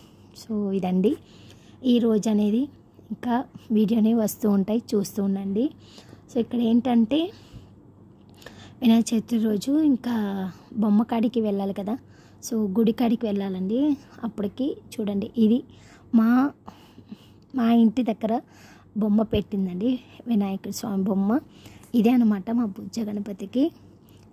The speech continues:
ఇక్కడ మేము ప్రసాదం చేసుకొని వచ్చాం కదా, కుడుములు అవి, so అవి కూడా తెచ్చేసి ఇక్కడ పూజ అనేది స్టార్ట్ చేస్తారు. So ఇక్కడ ఏంటంటే, ఆ, స్వామివారు మాస్క్ వేసుకున్నారు కదా, ఇంకా అందరూ ఇక్కడ కూర్చోన్నారు. So చాలా చక్కగా రెడీ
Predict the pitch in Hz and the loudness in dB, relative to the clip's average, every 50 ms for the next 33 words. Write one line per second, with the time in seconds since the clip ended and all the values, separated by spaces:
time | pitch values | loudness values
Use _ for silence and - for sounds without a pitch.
0 | - 220 - 226 214 214 208 202 - - 208 202 - 220 220 208 226 226 220 - | -12 -10 -6 -4 -2 -2 0 0 0 -2 -2 -4 -8 -8 -6 -4 -4 -4 -6 -6
1 | - 208 208 - - 208 208 208 - - 202 196 208 196 214 226 - - 220 208 | -8 -8 -8 -8 -6 -6 -8 -8 -8 -10 -10 -8 -8 -8 -8 -8 -6 -6 -4 -2
2 | 220 202 202 202 208 208 202 196 190 190 226 269 294 - - - - - - - | -2 0 0 2 2 2 2 0 2 0 0 0 0 -4 -10 -20 -20 -20 -18 -12
3 | - - 240 220 208 - 208 214 190 220 208 - - 208 185 247 302 - - - | -6 -4 -2 -2 -2 0 0 0 2 2 0 0 -2 -2 0 0 0 -2 -6 -16
4 | - - - - - 208 196 - - 226 208 - - - - 220 226 - - - | -20 -20 -14 -8 -8 -6 -6 -4 -4 -2 -2 -2 -4 -4 -4 -6 -8 -4 0 2
5 | 214 220 220 202 220 202 214 220 208 - - 196 185 196 185 - - 190 190 - | 2 2 2 2 2 2 0 0 -2 -2 -4 -4 -4 -6 -6 -6 -8 -8 -8 -8
6 | - - 190 185 - 214 - - - - - - - - - - - - - 254 | -8 -10 -10 -6 -6 -6 -6 -8 -12 -20 -20 -20 -20 -20 -20 -20 -12 -6 -4 -2
7 | 226 - 240 233 226 233 220 226 220 208 - - 277 320 330 - - - - - | 0 0 2 4 4 6 4 4 4 0 0 0 -2 -2 -2 -6 -12 -20 -20 -20
8 | - - - 220 208 208 202 202 196 - - 196 190 196 196 202 202 202 202 202 | -20 -20 -14 -10 -8 -8 -6 -6 -6 -4 -2 -2 0 0 2 2 2 2 0 0
9 | 196 190 190 - - - 196 196 - - 202 196 190 185 185 - 180 202 208 214 | 0 0 -4 -6 -6 -10 -12 -12 -8 -6 -6 -4 -4 -6 -6 -6 -2 0 2 2
10 | 214 190 185 185 185 185 196 202 214 208 - - 202 202 - - 208 190 - - | 2 0 0 0 -2 -2 0 0 0 0 0 -2 -4 -6 -2 -2 -2 -2 -2 -2
11 | 208 202 196 190 190 185 208 240 - - _ - - - - - - - - - | -2 0 0 0 0 -2 -4 -6 -6 -8 _ -20 -20 -20 -20 -20 -20 -20 -20 -14
12 | - - 220 - - 214 202 202 190 - 202 - - - 196 214 208 214 196 196 | -8 -6 -6 -4 -4 -4 -4 -2 -2 -4 -6 -8 -6 -4 -2 -2 -2 -2 -2 -4